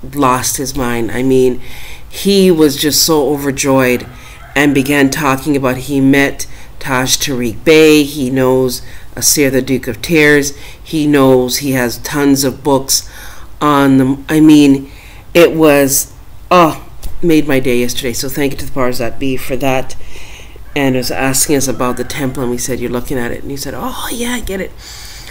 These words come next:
So thank you to Lazarus and all the people that came to help build this temple. Anyways, <laughs> um, this time was out here. And you guys know that during this entire time,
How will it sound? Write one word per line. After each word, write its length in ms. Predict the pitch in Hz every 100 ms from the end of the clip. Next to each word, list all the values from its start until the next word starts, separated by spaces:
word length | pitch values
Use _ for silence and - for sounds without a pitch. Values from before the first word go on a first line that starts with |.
| - -
So 320 | - 151 131
thank 300 | 131 143 139
you 80 | 135
to 320 | - 147 131
Lazarus 800 | 127 123 123 117 131 127 120 -
and 180 | 127 131
all 120 | 120
the 80 | 123
people 280 | 135 123 127
that 120 | -
came 320 | - 123 123
to 280 | - 135 123 - - - -
help 280 | - 120 120
build 200 | 135 131
this 160 | 123 -
temple. 380 | - 123 120 87
Anyways, 500 | 139 139 117 110 - - - -
<laughs> 280 | - - -
um, 220 | - -
this 280 | 185 185 -
time 200 | 247 170
was 200 | - 165
out 200 | 147 139
here. 340 | 143 139 - - - - -
And 180 | 131 143
you 60 | 143
guys 280 | 156 165 156
know 360 | 139 131 123 - - - - - - - - -
that 140 | - 123
during 240 | 120 135
this 160 | 135 135
entire 420 | - 123 147 123
time, 400 | - 131 -